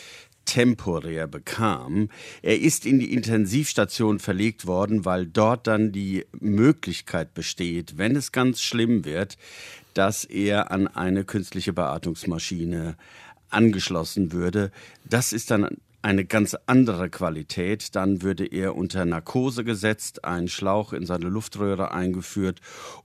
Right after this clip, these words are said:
und er würde künstlich beatmet. Dann würde es absolut lebensgefährlich sein.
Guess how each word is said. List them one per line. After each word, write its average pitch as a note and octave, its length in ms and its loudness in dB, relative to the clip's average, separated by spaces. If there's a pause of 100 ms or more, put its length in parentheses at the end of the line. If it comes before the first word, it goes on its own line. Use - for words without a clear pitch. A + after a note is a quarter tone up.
und A#2+ 240 4
er F#2+ 160 0
würde F#2+ 240 0
künstlich F#2 680 -2
beatmet. E2 720 -4 (340)
Dann A#2 480 4
würde G#2 340 2
es F#2 360 -4 (180)
absolut G#2+ 800 0
lebensgefährlich F2 1080 -4
sein. E2+ 440 -2